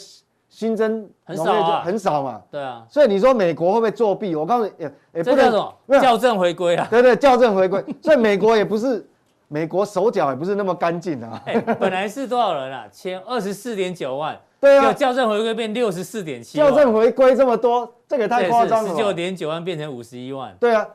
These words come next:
Speaker 2: 哦。
Speaker 1: 所以你看哦，那因为就业很热，
Speaker 2: 嗯。
Speaker 1: 哦，这个也是优于预期。
Speaker 2: 对。
Speaker 1: 所以你看要不要升息？所以为什么市场有人在揣测说三月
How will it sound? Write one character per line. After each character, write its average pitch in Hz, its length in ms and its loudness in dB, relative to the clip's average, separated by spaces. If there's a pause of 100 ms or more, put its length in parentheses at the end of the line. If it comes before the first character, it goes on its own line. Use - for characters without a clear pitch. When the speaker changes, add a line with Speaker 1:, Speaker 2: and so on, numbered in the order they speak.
Speaker 2:
哦。 - 80 -20
Speaker 1:
所 285 160 4
以 226 40 4
你 190 100 0
看 220 180 0
哦， 127 240 -6
那 247 100 -8
因 285 120 -4
为 277 100 4
就 262 340 2
业 262 180 4
很 156 260 -4
热， 180 380 0 (240)
Speaker 2:
嗯。 104 60 -20 (400)
Speaker 1:
哦， 165 140 -8
这 254 100 -2
个 240 80 0
也 175 80 0
是 214 140 -4
优 226 200 2
于 202 160 -2
预 180 40 -4
期。 123 240 -12 (180)
Speaker 2:
对。 - 80 -20 (160)
Speaker 1:
所 - 160 -2
以 208 40 4
你 165 100 -4
看 196 180 -4
要 208 100 -2
不 202 60 0
要 190 80 2
升 175 220 -4
息？ 117 200 -16 (300)
所 - 160 0
以 240 40 2
为 254 180 4
什 170 80 0
么 170 80 -2
市 202 200 -6
场 147 160 -4
有 127 140 -6
人 143 140 -6
在 185 160 -2
揣 123 200 -12
测 160 200 -4
说 156 180 -6
三 190 300 -2
月 196 200 0